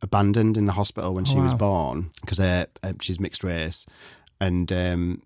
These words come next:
Speaker 1: she's, was brought up in the care system, was never adopted, but had foster, foster parents. And that's why I'm really passionate about the adoption route,
Speaker 2: Yeah.
Speaker 1: because I think there are so many kids out there that need love and need a home.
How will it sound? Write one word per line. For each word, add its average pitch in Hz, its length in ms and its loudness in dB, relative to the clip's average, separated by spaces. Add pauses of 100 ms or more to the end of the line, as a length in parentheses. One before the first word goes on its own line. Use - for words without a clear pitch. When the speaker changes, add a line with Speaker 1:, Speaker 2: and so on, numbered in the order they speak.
(260)
Speaker 1:
she's, 95 680 0
was 101 140 0
brought 117 180 2
up - 80 -4
in 107 60 0
the 101 60 0
care 104 220 2
system, 104 600 0
was 107 160 0
never 104 200 4
adopted, 92 600 -2
but - 120 -10
had 87 140 -8
foster, 90 600 -6 (140)
foster - 260 -4
parents. 78 640 -6
And 104 100 4
that's - 220 4
why 104 180 6
I'm 101 100 4
really 95 200 2
passionate 92 400 -6
about 90 320 -4 (180)
the 92 120 -6
adoption 101 380 -2
route, 117 120 6
Speaker 2:
Yeah. 127 260 2
Speaker 1:
because 98 240 0
I 92 60 0
think 95 160 -2
there 98 160 0
are 95 60 2
so 104 220 2
many 95 140 2
kids 87 380 -4
out 87 180 -2
there 87 360 -4 (360)
that - 120 -6
need 101 280 4
love 120 260 4
and 98 140 0
need 98 160 2
a 104 60 2
home. 110 400 2